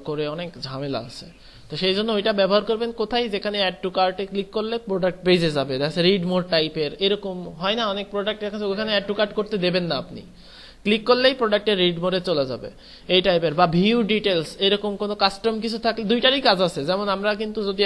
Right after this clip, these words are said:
এখন client বলে যে এখানে add to cart button হবে না, এখানে হবে view details, তখন কিন্তু আপনি ওই যদি shortcode ব্যবহার করেন view details আসবে না। সেক্ষেত্রে আপনাকে কি করতে হবে? আবার, মানে, ওই custom query ছাড়া তখন উপায় না। অর্থাৎ দুইটারই প্রয়োজন আছে।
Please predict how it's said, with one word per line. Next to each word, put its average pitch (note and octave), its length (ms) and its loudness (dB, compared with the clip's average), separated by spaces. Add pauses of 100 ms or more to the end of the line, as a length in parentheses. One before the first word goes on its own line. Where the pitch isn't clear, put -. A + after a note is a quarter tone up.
এখন G3+ 160 -6 (360)
client G3 360 4
বলে A#3 200 6 (500)
যে E3 140 0
এখানে G#3 260 2
add F#3 120 -2
to F#3+ 120 -2
cart G3 200 4
button G3 280 4
হবে G#3+ 180 4
না, A3+ 40 2 (100)
এখানে F#3+ 200 0 (100)
হবে F3 180 2 (280)
view F#3+ 180 4 (100)
details, G2+ 340 -8 (540)
তখন A3 260 6
কিন্তু A#3 240 2
আপনি G#3+ 180 -2 (120)
ওই F#3+ 140 0
যদি G3 140 0 (200)
shortcode G3 500 2
ব্যবহার G#3 280 4
করেন A3 140 0 (100)
view F3+ 200 2
details F#3+ 300 -2 (100)
আসবে D3+ 200 -4
না। C#3+ 120 -2
সেক্ষেত্রে F3 360 -2
আপনাকে F#3 360 -4
কি G3 140 -4
করতে G3+ 220 -4
হবে? G#3+ 140 -2 (120)
আবার, F#3 260 4 (480)
মানে, F3 160 6 (260)
ওই D#3 80 4 (220)
custom G#3 300 4 (100)
query A3 300 6
ছাড়া A3 220 6
তখন F3+ 260 0
উপায় C3 200 -4
না। B2+ 100 -8
অর্থাৎ F3+ 240 -2
দুইটারই G#3+ 400 6
প্রয়োজন D#3+ 400 0
আছে। - 160 -12